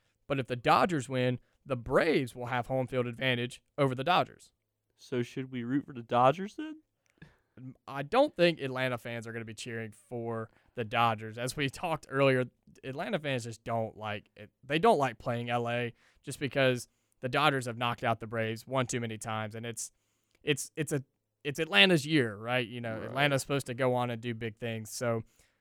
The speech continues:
Speaker 1: most Atlanta fans that I've talked to so far are cheering for San Francisco.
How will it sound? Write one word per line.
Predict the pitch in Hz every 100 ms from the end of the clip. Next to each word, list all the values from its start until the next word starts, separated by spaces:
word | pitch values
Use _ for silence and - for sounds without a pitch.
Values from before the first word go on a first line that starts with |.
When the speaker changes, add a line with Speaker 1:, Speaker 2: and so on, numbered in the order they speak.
| _ _
Speaker 1:
most | 117 127 208 214 - -
Atlanta | 143 147 139
fans | 139 131
that | 120
I've | 120 -
talked | 131 - -
to | 120
so | - 120
far | - 117 117
are |
cheering | 110 - 123 120
for | 113
San | 127 120
Francisco. | - 113 127 139 131